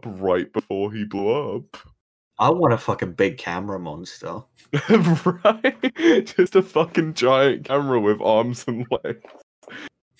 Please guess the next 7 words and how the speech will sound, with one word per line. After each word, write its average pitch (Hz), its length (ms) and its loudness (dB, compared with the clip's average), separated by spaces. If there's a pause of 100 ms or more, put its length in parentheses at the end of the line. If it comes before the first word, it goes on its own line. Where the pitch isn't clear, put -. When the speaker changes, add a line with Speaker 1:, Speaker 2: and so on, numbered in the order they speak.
(1000)
Speaker 2:
Oh, 95 240 2
fuck, 98 240 -2
that's 127 240 2
good. 120 240 2
They, 113 300 -2 (420)
they, 131 220 0
like, 131 360 0